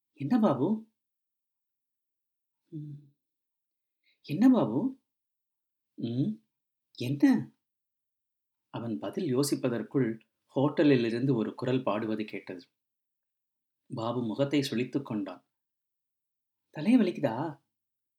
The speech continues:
தலைய மாத்திரம் இல்ல, மனசு கூட வலிக்கிறது. ஏன், இன்பம் துன்பம் எல்லாம் பாதிக்காத ஆத்மா என்கிறார்களே, அதை கூட போய் சுருக்கென்று குத்துகிறானே.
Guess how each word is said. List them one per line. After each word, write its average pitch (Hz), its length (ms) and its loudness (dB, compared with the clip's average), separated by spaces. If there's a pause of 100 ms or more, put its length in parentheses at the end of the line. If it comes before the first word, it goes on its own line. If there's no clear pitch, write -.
(1040)
தலைய 110 320 -6
மாத்திரம் 110 360 -8
இல்ல, 104 300 -10 (460)
மனசு 120 420 -8
கூட 123 180 -2
வலிக்கிறது. 123 540 -4 (540)
ஏன், 123 420 -6 (460)
இன்பம் 113 420 -6
துன்பம் 110 440 -4
எல்லாம் 113 580 -4
பாதிக்காத 131 500 -2
ஆத்மா 123 380 -2
என்கிறார்களே, 107 760 -4 (500)
அதை 120 320 -6
கூட 151 220 0
போய் 139 300 -2
சுருக்கென்று 135 580 0
குத்துகிறானே. 120 1080 2